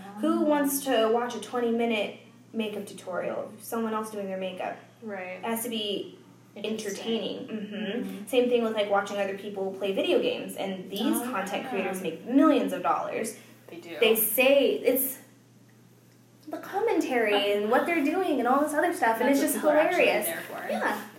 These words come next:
Speaker 1: entertainment.
Speaker 2: Infotainment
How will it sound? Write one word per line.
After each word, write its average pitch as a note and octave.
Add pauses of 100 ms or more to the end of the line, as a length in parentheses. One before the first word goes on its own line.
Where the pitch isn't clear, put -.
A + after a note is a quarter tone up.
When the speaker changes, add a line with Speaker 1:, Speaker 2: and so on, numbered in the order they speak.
(120)
Speaker 1:
entertainment. D#4+ (560)
Speaker 2:
Infotainment F3+